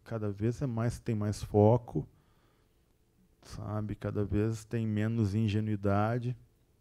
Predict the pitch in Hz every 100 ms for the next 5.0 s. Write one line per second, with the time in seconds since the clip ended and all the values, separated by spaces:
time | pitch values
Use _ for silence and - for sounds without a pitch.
0 | _ _ _ _ _ _ _ 113 113 104
1 | 110 - - _ _ _ _ 117 - 104
2 | 104 107 110 - - _ - 104 101 98
3 | 110 98 104 104 - _ _ _ _ _
4 | _ _ _ _ _ _ _ - 110